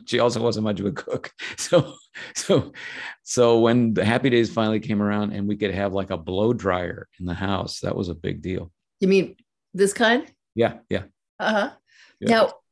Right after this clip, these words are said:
Speaker 2: so life changed. I mean, you moved to some place that was better for
Speaker 1: No,
Speaker 2: you, but
Speaker 1: didn't move, didn't move. Stayed just, uh,
Speaker 2: Oh,
Speaker 1: you
Speaker 2: so
Speaker 1: know,
Speaker 2: you
Speaker 1: I
Speaker 2: were settled in one home.
Speaker 1: Yeah,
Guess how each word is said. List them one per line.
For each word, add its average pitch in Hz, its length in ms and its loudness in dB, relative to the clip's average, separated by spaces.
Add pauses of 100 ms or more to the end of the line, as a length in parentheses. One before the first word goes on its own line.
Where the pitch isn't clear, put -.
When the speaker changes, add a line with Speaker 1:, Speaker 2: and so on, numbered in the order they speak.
(140)
Speaker 2:
so 233 300 4
life 240 300 4
changed. 220 260 0
I - 40 0
mean, 202 120 0
you 202 100 2
moved 202 300 2
to 202 100 -6
some 185 200 -2
place 190 360 0
that - 140 -4
was 165 260 -6 (160)
better 185 280 2
for 190 180 -2
Speaker 1:
No, 165 140 6
Speaker 2:
you, - 60 2
but - 320 -6 (160)
Speaker 1:
didn't 156 200 2
move, 131 480 4
didn't 120 180 -2
move. 117 260 -2
Stayed 107 380 0
just, - 360 -8
uh, 101 160 0 (560)
Speaker 2:
Oh, 226 60 2
Speaker 1:
you 208 40 4
Speaker 2:
so 196 80 4
Speaker 1:
know, 247 120 4
Speaker 2:
you - 60 2
Speaker 1:
I - 40 2
Speaker 2:
were 480 200 0
settled 214 300 0
in 185 140 -2
one 180 380 -2 (120)
home. 147 340 -2
Speaker 1:
Yeah, 107 240 0